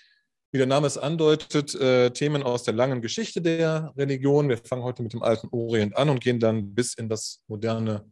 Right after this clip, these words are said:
Ruhrgebiet im, äh, Zuge unserer Veranstaltung, also im Zuge der Reihe, die ja bis, äh, Februar andauert.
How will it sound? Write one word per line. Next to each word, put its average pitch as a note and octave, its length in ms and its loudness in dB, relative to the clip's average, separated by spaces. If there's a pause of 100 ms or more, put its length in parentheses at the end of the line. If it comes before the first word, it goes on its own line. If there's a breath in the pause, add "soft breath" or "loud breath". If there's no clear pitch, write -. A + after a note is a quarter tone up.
(120)
Ruhrgebiet A#2 600 0
im, G2+ 320 -8 (160)
äh, G2+ 240 -8
Zuge B2 420 0
unserer G#2 380 -2
Veranstaltung, F#2+ 680 -6 (400 soft breath)
also G#2 160 -10
im G2 80 -10
Zuge A2+ 200 -4
der G#2+ 340 -2 (160)
Reihe, A#2+ 340 4
die A2 120 -2
ja A2 100 4
bis, G#2 420 -6 (460 soft breath)
äh, G2+ 180 -2
Februar A2 560 2
andauert. G2 460 -4